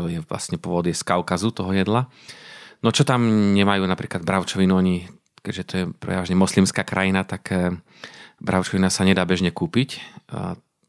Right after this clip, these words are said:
aj tie šašlíky robia s, väčšinou z iných druhov mesa. K nám tam, mm, vozí bravčovinu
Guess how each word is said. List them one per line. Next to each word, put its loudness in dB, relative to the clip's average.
aj -16
tie -10
šašlíky -4
robia 0
s, -12
väčšinou -6
z 0
iných -2
druhov -2
mesa. 0
K -4
nám 2
tam, 0
mm, -10
vozí 2
bravčovinu 0